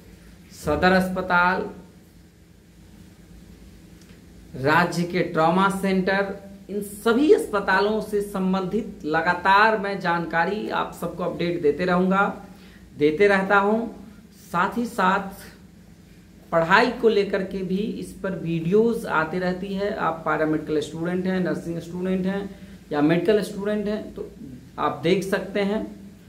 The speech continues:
और अस्पतालों से संबंधित जानकारी प्राप्त कर सकते हैं। अगर आप YouTube पर यह video देख रहे हैं तो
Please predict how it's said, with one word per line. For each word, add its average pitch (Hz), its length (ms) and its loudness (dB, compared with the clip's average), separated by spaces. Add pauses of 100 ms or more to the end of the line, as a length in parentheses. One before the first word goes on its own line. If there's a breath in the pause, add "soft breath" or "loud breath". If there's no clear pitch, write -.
(300 loud breath)
और 175 180 0
अस्पतालों 233 640 4
से - 160 -4
संबंधित 196 840 -4
जानकारी 180 600 0 (180)
प्राप्त 180 320 0
कर 151 100 -2
सकते 131 320 -10
हैं। 117 220 -10 (1500)
अगर 165 200 4
आप 202 200 2
YouTube 202 560 -2
पर 233 120 4
यह 214 180 4
video 190 380 4
देख 214 240 6
रहे 220 180 0
हैं 220 200 -4
तो 214 80 -4